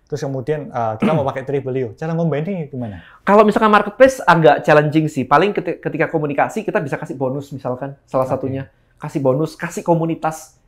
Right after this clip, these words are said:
Speaker 2: Eh, mau
Speaker 1: Hmm.
Speaker 2: diskusi nggak? Kalau mau diskusi cara pem-, penggunaan produknya, kita punya komunitas loh.
Speaker 1: Hmm.
Speaker 2: Taruh di Triple U, kita bisa pegang database-nya. Maksudnya
Speaker 1: Oke.
Speaker 2: masing-masing penjual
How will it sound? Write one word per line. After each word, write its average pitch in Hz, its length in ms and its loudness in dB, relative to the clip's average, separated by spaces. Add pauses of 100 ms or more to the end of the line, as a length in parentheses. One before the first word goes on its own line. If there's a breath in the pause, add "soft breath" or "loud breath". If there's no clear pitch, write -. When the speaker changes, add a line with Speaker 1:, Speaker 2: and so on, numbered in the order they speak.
Speaker 2:
Eh, 175 120 -6
mau 190 160 0
Speaker 1:
Hmm. 143 80 -4
Speaker 2:
diskusi 165 240 -6
nggak? 156 160 -4
Kalau 143 160 -2
mau 156 160 -2
diskusi 143 320 -8
cara 143 160 0
pem-, 151 240 -2
penggunaan 143 400 -2
produknya, 143 400 -4 (220 soft breath)
kita 233 180 -4
punya 202 160 -4
komunitas 160 400 -4
loh. 165 320 -2 (100)
Speaker 1:
Hmm. 120 140 -14
Speaker 2:
Taruh 160 160 4
di 147 80 0
Triple 143 320 2
U, 175 80 2
kita 175 240 -2
bisa 151 160 -4
pegang 131 180 -6
database-nya. 123 540 -10 (240)
Maksudnya 147 320 -4
Speaker 1:
Oke. 107 160 -10
Speaker 2:
masing-masing 160 320 0
penjual 151 600 4